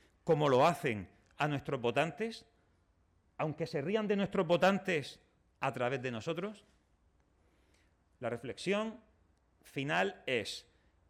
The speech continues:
en esencia, en esencia, si somos honestos, piénsenlo, ¿en qué se diferencian pesoe y P P? ¿En las políticas de género? ¿En las políticas educativas? ¿En sus políticas culturales? ¿En las lingüísticas? Ahí está Feijóo.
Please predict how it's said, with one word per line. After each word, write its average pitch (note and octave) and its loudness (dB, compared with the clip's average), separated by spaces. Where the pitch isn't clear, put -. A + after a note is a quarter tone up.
en E3+ 0
esencia, C#3+ -4
en D3 -4
esencia, D3 -4
si D3+ -6
somos A3 0
honestos, B2+ -4
piénsenlo, E3+ 0
¿en D3 0
qué B3+ 2
se A3 2
diferencian G3 -2
pesoe F#3+ -2
y D3 -6
P B2 0
P? - -2
¿En D3 -4
las C#3+ -2
políticas E3 -2
de D#3 -4
género? A#3 -2
¿En D3 -6
las C3 0
políticas D#3+ -2
educativas? E3 -2
¿En D#3+ -4
sus D#3 -4
políticas D#3 -6
culturales? F3 -2
¿En D#3 -6
las D3 -2
lingüísticas? F3 -8
Ahí A2 -8
está G#2+ -10
Feijóo. - -6